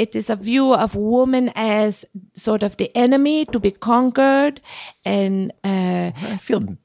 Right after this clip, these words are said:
Speaker 1: to, you have to dominate her and you have
Speaker 2: I'm
Speaker 1: to
Speaker 2: mad
Speaker 1: be
Speaker 2: that they
Speaker 1: alpha
Speaker 2: appropriated
Speaker 1: male.
Speaker 2: the, the red pill because
Speaker 1: Oh,
Speaker 2: I,
Speaker 1: yeah, it's a
Speaker 2: that's,
Speaker 1: thing.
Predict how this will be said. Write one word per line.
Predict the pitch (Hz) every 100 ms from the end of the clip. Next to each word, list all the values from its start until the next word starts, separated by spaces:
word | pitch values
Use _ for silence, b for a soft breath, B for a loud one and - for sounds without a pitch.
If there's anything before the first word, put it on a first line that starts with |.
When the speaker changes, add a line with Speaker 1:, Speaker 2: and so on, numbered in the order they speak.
| -
Speaker 1:
to, | 220
you | 202 208
have | 208 196 -
to | 190 180 175 170
dominate | 233 269 285 285 277 269 262
her | 262 262 277
and | 247
you | 208
have | 208 151
Speaker 2:
I'm | 156
Speaker 1:
to |
Speaker 2:
mad | 156 190 156
Speaker 1:
be | 240
Speaker 2:
that |
they | 185 120
Speaker 1:
alpha | 233 254
Speaker 2:
appropriated | 131 - 120 113 107 98
Speaker 1:
male. | 104
Speaker 2:
the, | 92
the | 110
red | 104 113 104
pill | 156 214 185
because | - - 254
Speaker 1:
Oh, | 381 381 302
Speaker 2:
I, |
Speaker 1:
yeah, | 226 247 370
it's | 247
a | 233
Speaker 2:
that's, | -
Speaker 1:
thing. | 294 415 403 202